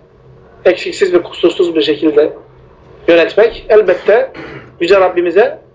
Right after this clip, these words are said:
kolay. Ondan dolayı da zaten bunu kabul eden bir insan Rab olarak, yaratıcı olarak bütün bunlara gücü yetenin o olduğunu kabul eden bir insanın tereddütsüz, tereddütsüz, hiç düşünmeden kabul edeceği konu nedir?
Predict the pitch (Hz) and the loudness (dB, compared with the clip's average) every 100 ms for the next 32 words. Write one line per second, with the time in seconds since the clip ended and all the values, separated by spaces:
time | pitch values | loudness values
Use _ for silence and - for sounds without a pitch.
0 | _ _ 190 180 - - - _ _ - | _ _ 2 2 0 -10 -20 _ _ -20
1 | _ - - - - 185 220 240 214 185 | _ -20 -20 -20 -2 2 4 4 4 2
2 | 170 196 196 240 - - _ _ _ - | 2 2 2 0 -2 -18 _ _ _ -20
3 | - - - - - - - - - 311 | -20 -20 -20 -20 -20 -20 -20 -14 2 4
4 | 508 - 220 214 202 202 226 185 220 311 | 4 4 4 2 0 -6 -6 -2 -2 -2
5 | - _ - - - - 175 254 233 196 | -14 _ -20 -20 -20 -2 0 0 0 0
6 | 185 156 165 190 214 220 233 196 160 - | 0 -2 -2 0 0 0 2 2 0 -4
7 | 170 277 247 220 208 180 - _ _ _ | -12 -2 0 4 2 2 -2 _ _ _
8 | 190 240 233 226 226 185 - 262 254 208 | -6 0 2 4 2 0 2 4 4 4
9 | 220 208 214 220 214 208 254 214 226 311 | 0 0 0 0 0 -4 -8 -2 0 -2
10 | - _ _ - - 226 370 - - - | -6 _ _ -20 0 4 4 2 -6 -10
11 | - 302 - - _ _ - - - - | -2 -2 -2 -14 _ _ -20 -20 -20 -20
12 | - - 165 196 - 196 - 240 180 - | -20 -4 2 2 0 -10 0 0 0 -4
13 | - - - - - - - 294 311 - | -20 -20 -20 -20 -20 -20 -4 -2 -2 -2
14 | 214 311 302 240 220 226 269 269 247 247 | -4 0 2 2 2 2 2 0 2 0
15 | 226 254 269 247 | 2 2 2 0